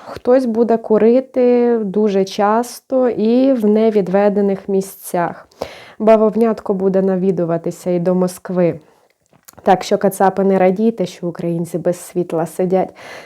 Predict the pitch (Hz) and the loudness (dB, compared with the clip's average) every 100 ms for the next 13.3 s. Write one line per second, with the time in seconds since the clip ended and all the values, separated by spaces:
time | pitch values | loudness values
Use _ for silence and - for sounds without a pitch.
0 | - 339 311 - 214 202 190 180 175 180 | -2 2 2 2 4 4 4 0 0 0
1 | 180 175 190 180 190 202 214 208 202 175 | -2 -2 -4 -4 -4 -2 -2 -2 -4 -6
2 | 175 - _ - - - - - _ _ | -6 -12 _ -20 -20 -20 -20 -20 _ _
3 | _ - 311 247 220 - - 220 196 202 | _ 2 2 4 2 2 2 2 4 4
4 | 190 185 185 - - - - - _ _ | 4 2 0 -8 -16 -18 -20 -20 _ _
5 | - 208 208 240 233 190 175 175 - - | -4 0 4 2 2 -2 -2 -6 -10 -16
6 | 180 _ _ - 190 180 180 - 190 190 | -16 _ _ -4 -2 0 -2 -2 -6 -2
7 | 190 - 226 240 - _ _ _ 175 190 | -4 -2 -2 -2 -6 _ _ _ -2 2
8 | 185 185 190 208 214 208 202 196 - 202 | 2 0 -4 2 2 2 -2 -8 -8 -14
9 | - 220 214 220 240 254 247 170 - - | -8 -4 -4 0 0 0 -2 -4 -6 -20
10 | - - 202 196 202 202 190 190 - 208 | -20 -4 0 0 0 0 0 -2 -4 2
11 | 220 240 196 190 180 190 196 208 208 196 | 4 4 0 -2 0 0 2 2 2 0
12 | 196 196 196 196 - _ - - 208 175 | -2 -4 -6 -6 -20 _ -14 0 0 2
13 | 190 180 170 | 2 0 0